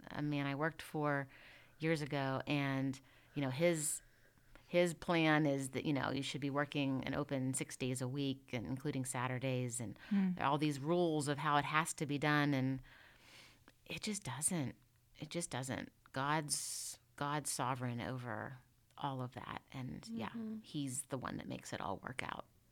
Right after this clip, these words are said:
Speaker 1: Mm-hmm.
Speaker 3: Mm-hmm.
Speaker 1: Not perfectly. I'm, I am not. <laughs> I
Speaker 3: Mm-hmm.
Speaker 1: don't have it all figured out. But,
Speaker 3: <laughs>
Speaker 1: um, yeah, I was obedient in that way. And, yeah, He did bless. Mm-hmm.
Speaker 3: Yeah.
Speaker 2: Hmm.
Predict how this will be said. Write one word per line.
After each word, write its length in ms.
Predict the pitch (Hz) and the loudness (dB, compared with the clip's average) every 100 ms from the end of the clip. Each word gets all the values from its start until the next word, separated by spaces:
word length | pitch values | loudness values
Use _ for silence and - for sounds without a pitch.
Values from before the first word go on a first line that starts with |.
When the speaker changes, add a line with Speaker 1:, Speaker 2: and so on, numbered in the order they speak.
| - | -4
Speaker 1:
Mm-hmm. 160 | 147 151 | -2 -2
Speaker 3:
Mm-hmm. 280 | 214 202 202 - | -4 -6 -6 -2
Speaker 1:
Not 180 | 170 | -2
perfectly. 480 | 151 135 139 139 127 - - | -2 -4 -4 -6 -8 -12 -10
I'm, 140 | 147 - | -6 -2
I 120 | 160 | 2
am 140 | 156 | 2
not. 720 | 160 - 208 - - 302 - 294 | 0 -4 -10 -4 0 2 4 4
<laughs> 100 | - | 6
I 80 | |
Speaker 3:
Mm-hmm. 260 | 226 - 214 | 6 6 6
Speaker 1:
don't 260 | 208 226 190 | 6 6 6
have 120 | 196 | 8
it 60 | 202 | 12
all 200 | 202 202 | 12 12
figured 300 | 190 175 165 | 8 6 10
out. 260 | 233 - - | 10 10 8
But, 180 | 165 - 262 - - | 6 4 0 2 2
Speaker 3:
<laughs> 300 | 262 - - | 0 -2 0
Speaker 1:
um, 480 | 160 135 127 135 135 - _ _ - | 2 2 0 -2 -4 -12 _ _ -10
yeah, 140 | - 104 - | -8 -6 -4
I 100 | 147 | 0
was 180 | 151 151 | 2 2
obedient 420 | 143 160 151 143 | 0 2 2 4
in 100 | 135 | 2
that 160 | 120 - | 0 -4
way. 280 | 110 - - | -6 -6 -6
And, 360 | 131 127 120 - - _ _ _ | -4 -2 -4 -10 -20 _ _ _
yeah, 80 | 117 - | -18 -14
He 80 | 135 | -12
did 140 | - | -12
bless. 380 | - - - - - | -14 -14 -14 -14 -8
Mm-hmm. 180 | 151 143 | -4 -2
Speaker 3:
Yeah. 120 | 165 175 196 - | -2 -2 -6 -4
Speaker 2:
Hmm. 140 | 196 | 0